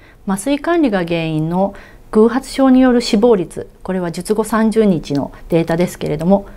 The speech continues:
百六十七万例に一例と、本当に稀です。麻酔の安全性は高いと思います。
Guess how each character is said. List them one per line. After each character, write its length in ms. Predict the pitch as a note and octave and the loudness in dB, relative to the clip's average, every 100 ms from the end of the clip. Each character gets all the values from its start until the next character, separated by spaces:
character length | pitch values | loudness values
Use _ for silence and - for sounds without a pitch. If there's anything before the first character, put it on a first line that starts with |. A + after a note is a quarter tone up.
| - | -18
百 280 | - - C4 | -12 -2 2
六 200 | C#4 D4 | 2 2
十 160 | C4 F#3 | 2 2
七 240 | D3+ F3 | 2 4
万 220 | B3+ C#4 | 6 6
例 160 | C4 C#4 | 6 8
に 140 | C#4 | 6
一 180 | C4+ D4+ | 6 4
例 140 | G3+ D#3+ | 2 2
と、 240 | D3 - - - - - | -2 -6 -12 -20 -20 -12
本 180 | D4 C#4 - | -10 -10 -2
当 80 | D4 | 4
に 80 | D4 | 4
稀 240 | B3 G#3+ | 4 2
で 120 | F3+ | -2
す。 160 | F3 - - - - | -6 -12 -20 -20 -8
麻 140 | F#3+ F3+ | -6 -2
酔 140 | F#3+ | 0
の 140 | F3+ F3 | 2 2
安 160 | G#3 | 2
全 180 | G3+ G3+ | 4 2
性 140 | G3+ G3 | 2 2
は 140 | G3 | 0
高 260 | G3 A#3 D4+ | -2 2 2
い 80 | |
と 80 | D4+ | 2
思 180 | F#3+ D#3+ | -2 -2
い 60 | D3+ | -4
ま 160 | C#3+ | -6
す。 200 | - - | -10 -20